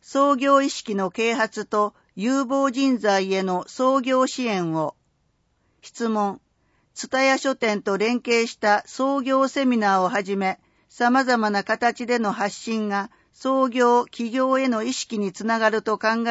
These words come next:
えるが、創業支援事業の今後の展開を聞く。なお、文化ビジネスで一大企業になった同社が枚方で創業したように、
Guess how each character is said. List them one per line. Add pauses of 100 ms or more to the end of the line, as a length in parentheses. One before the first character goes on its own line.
え
る
が、 (500)
創
業
支
援
事
業
の
今
後
の
展
開
を
聞
く。 (760)
な
お、 (320)
文
化
ビ
ジ
ネ
ス
で
一
大
企
業
に
な
っ
た
同
社
が (280)
枚
方
で
創
業
し
た
よ
う
に、